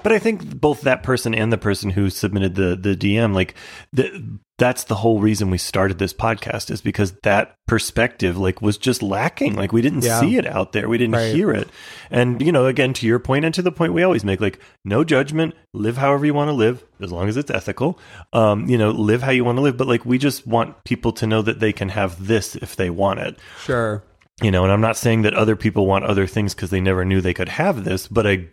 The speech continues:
Speaker 1: do think that there are people who want this and are quietly being defeated because they don't think
Speaker 2: Because
Speaker 1: that
Speaker 2: they
Speaker 1: they
Speaker 2: don't
Speaker 1: can
Speaker 2: think
Speaker 1: have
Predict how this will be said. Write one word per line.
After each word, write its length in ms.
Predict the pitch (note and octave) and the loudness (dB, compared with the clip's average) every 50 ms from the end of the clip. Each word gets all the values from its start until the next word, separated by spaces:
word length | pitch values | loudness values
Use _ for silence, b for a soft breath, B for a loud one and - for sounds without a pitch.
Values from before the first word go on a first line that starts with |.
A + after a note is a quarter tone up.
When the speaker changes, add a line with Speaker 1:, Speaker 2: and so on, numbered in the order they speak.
| - | -4
Speaker 1:
do 180 | - A2+ C3 D3 | 0 2 2 2
think 220 | C#3 - A#2 A2 | 2 0 -2 -2
that 100 | G#2 A#2 | -2 -2
there 160 | G#2 G#2+ G#2 G#2 | 0 0 0 0
are 40 | |
people 280 | F#2+ - A2 - A#2+ G2+ | 2 0 -2 0 0 0
who 80 | F2+ G#2 | 0 0
want 360 | F#2 G2+ G#2 G#2 A2+ A#2 - | -2 0 2 2 2 2 0
this 200 | G#2+ G#2 - - - | -2 -2 -2 -4 -6
and 120 | A2 G2+ | -6 -4
are 120 | F#2+ F2+ F2+ | -4 -4 -6
quietly 440 | - - A2+ G#2+ G#2 G2+ G2 G#2 G#2 | -4 0 0 0 0 0 0 0 0
being 280 | F2 G2+ F#2+ F2+ F2+ | 0 2 0 0 0
defeated 420 | F2 F2+ - - A#2+ A2 G2+ F#2 F#2 | -2 -2 0 2 2 2 2 0 0
because 240 | F#2+ - G#2 F#2 | -2 -4 -4 -4
they 80 | G2 F#2+ | -4 -4
don't 220 | F#2 F#2+ F#2+ F#2+ | -4 -4 -6 -6
think 300 | - G#2 F#2 F2+ - - _ B B | -6 -6 -6 -6 -8 -10 _ B B
Speaker 2:
Because 220 | E3+ E3 D#3 C3+ | 0 2 2 2
Speaker 1:
that 60 | G#2+ | 2
Speaker 2:
they 40 | B2 | 2
Speaker 1:
they 60 | A#2+ | 2
Speaker 2:
don't 60 | A#2+ B2 | 2 2
Speaker 1:
can 60 | A#2+ - | 2 2
Speaker 2:
think 100 | B2 A2+ | 2 2
Speaker 1:
have 80 | G#2 | 2